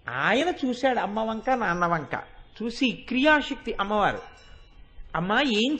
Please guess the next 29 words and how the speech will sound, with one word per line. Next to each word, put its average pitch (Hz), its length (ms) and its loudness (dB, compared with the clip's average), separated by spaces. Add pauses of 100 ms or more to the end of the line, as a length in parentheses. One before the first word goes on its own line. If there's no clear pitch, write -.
చేయాలమ్మా?" 190 460 2
అన్నాడు. 180 400 -4 (340)
"ఏం 185 260 0
లేదు 170 240 -4
నాన్న, 131 280 -8 (580)
వాడు 185 120 -4
జయ 147 260 -4
విఘ్న 185 300 -2
యంత్రం 190 440 -4
వేశాడు 131 380 -6
రా, 156 460 0 (260)
దాన్ని 156 180 -4
తీసేయి" 110 480 -8
అన్నాడు. - 260 -20 (1120)
ఆయన 233 180 2
ఏం 247 160 2
చేశాడు? 247 720 -4
ఇలా 214 200 0 (120)
చూశాడు 175 260 -6
ఆ 156 40 -4
యంత్రం 147 360 -10
వంక, 110 240 -18 (120)
అది 180 120 -8
పగిలిపోయింది. 165 560 -4 (1300)
ఇప్పుడు 208 200 -6
ఏమైంది? 247 380 -4
ఆ 220 80 -4
యంత్రం 208 380 -8
నశించిపోయింది. - 580 -10